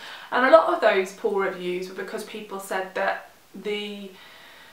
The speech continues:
the twist, like, where this book went, was incredibly obvious. And actually, when I finished this book, I came in to tell Johnny, and he was like, "Oh, that's so overdone, like, we've seen so many films that use that narrative, like,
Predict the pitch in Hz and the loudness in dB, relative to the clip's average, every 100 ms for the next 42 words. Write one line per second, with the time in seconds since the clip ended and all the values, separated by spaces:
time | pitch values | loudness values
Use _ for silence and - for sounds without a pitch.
0 | - - - - 247 - 254 311 - - | -20 -20 -16 -4 -4 2 4 4 4 6
1 | 220 - 226 220 220 214 226 - 185 208 | 6 8 8 8 6 4 4 2 2 2
2 | 247 - 247 208 208 226 214 208 190 190 | 2 2 -4 -4 0 2 2 2 4 4
3 | - 208 - 226 254 381 - - 233 254 | 2 -2 -2 2 4 4 -4 -2 2 4
4 | - 254 254 359 330 294 - 185 - - | 4 4 8 8 6 4 2 -4 -2 -2
5 | - - 226 214 214 220 226 196 202 190 | -2 -2 0 0 0 -6 -2 -2 -2 -2
6 | 185 190 202 202 160 196 202 - 226 220 | -4 -6 -6 -2 0 -2 -4 -4 2 4
7 | 226 160 143 170 170 - - 190 - 202 | 2 -2 -2 -2 -2 -6 -10 -10 -10 -6
8 | 208 202 196 190 190 190 190 185 185 190 | -4 -2 -2 -4 -4 -4 -4 -6 -8 -10
9 | 185 - 185 180 180 - 185 185 170 170 | -8 -6 -4 -2 -4 -6 -6 -4 -2 -2
10 | - | -4